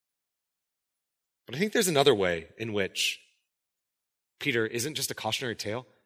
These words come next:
Peter is really good news for us. Because in just two chapters, in John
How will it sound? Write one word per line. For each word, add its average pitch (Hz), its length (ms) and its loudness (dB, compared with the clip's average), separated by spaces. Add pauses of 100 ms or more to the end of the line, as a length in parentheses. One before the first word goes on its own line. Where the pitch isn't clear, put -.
(220)
Peter 190 180 -4
is - 220 -2
really 123 180 -6
good 92 160 -10
news 95 220 -6
for 78 160 -12
us. - 320 -12 (840)
Because 175 300 2
in 156 100 0
just 151 220 0
two 196 140 0
chapters, 131 460 4 (440)
in 147 160 2
John 151 420 4